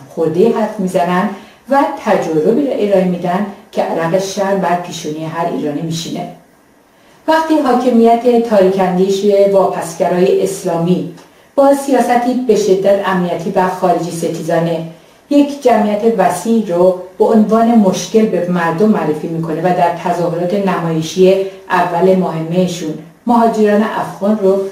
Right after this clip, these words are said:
دزدان فرصت‌های شغلی قلمداد می‌کنه، روشنی که فضای جامعه به کدوم سو حرکت می‌کنه.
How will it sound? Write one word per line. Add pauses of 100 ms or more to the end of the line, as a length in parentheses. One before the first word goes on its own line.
(160)
دزدان
فرصت‌های
شغلی
قلمداد
می‌کنه، (440)
روشنی
که
فضای
جامعه
به
کدوم
سو
حرکت
می‌کنه.